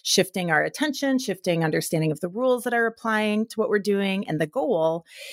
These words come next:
is it's an executive function task. And our brains can only do one executive function task at a time.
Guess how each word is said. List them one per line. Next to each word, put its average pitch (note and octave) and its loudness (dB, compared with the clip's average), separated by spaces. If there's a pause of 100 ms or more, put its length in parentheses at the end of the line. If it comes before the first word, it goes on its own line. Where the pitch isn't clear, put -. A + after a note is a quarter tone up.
is F3+ -2
it's - -18
an A#3 2
executive A3 0
function D#3 -4
task. - -10 (460)
And G3 0
our B3 2
brains G3+ 0 (100)
can A3+ 2 (100)
only B3 0
do F3 0 (220)
one F#3 0
executive D#3+ -2
function - -4
task - -8
at - -2
a - -2
time. - -10